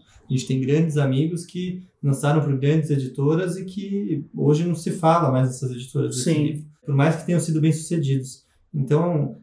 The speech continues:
Speaker 1: eu acho que só o ato de você se, se dedicar ao livro já é um, uma certa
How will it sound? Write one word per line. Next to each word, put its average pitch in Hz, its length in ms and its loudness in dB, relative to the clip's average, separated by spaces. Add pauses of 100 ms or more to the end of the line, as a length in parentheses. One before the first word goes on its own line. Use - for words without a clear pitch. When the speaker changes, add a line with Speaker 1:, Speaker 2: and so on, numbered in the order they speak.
(120)
Speaker 1:
eu 139 60 -2
acho 139 160 2
que - 60 -12
só 202 240 2
o 180 80 4
ato 156 320 2
de 135 80 2
você 139 580 2 (220)
se, - 560 -4
se - 260 -4
dedicar 135 440 0
ao 170 180 2
livro 147 400 0
já 135 200 0
é 139 320 0
um, 135 220 -2
uma 135 380 -2
certa 131 680 -2